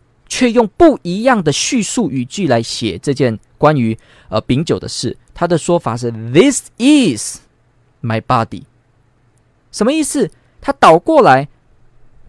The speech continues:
他今天不是说，“我耶稣是牧人，我耶稣是葡萄树”，没有，他的说法是，“这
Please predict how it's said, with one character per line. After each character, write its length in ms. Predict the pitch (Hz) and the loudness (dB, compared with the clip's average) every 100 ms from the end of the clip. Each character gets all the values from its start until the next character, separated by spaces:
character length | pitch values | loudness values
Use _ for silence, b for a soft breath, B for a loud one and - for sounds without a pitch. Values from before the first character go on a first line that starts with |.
| _ - | _ -2
他 120 | 294 | -2
今 160 | 311 | 0
天 140 | 320 269 | -2 -2
不 140 | 226 | -4
是 120 | 294 | -4
说 320 | 269 247 247 - _ _ _ _ _ | 0 2 2 0 _ _ _ _ _
，“我 500 | 139 135 117 110 123 | -4 0 2 2 0
耶 160 | 170 175 | 2 0
稣 320 | 160 170 165 - | 2 -4 -4 -6
是 200 | - 208 | -4 -2
牧 400 | 170 208 151 110 - | 2 2 2 -2 -6
人， 320 | 113 98 120 - | -6 -6 -10 -10
我 460 | 127 117 107 123 | -4 -2 0 0
耶 160 | 160 160 | 0 -2
稣 240 | 147 165 | -2 -6
是 220 | 156 - 165 | -6 -6 -10
葡 280 | - 110 | -10 -12
萄 160 | - 104 | -8 -8
树”， 200 | - 143 | -6 -4
没 120 | 202 | -2
有， 140 | 269 - _ _ _ | -2 -4 _ _ _
他 140 | 269 | -4
的 100 | 285 | -2
说 200 | 269 311 | -2 -2
法 160 | 302 170 | -2 -4
是 180 | - 247 _ _ | -4 -8 _ _
，“这 260 | - 381 | 2 4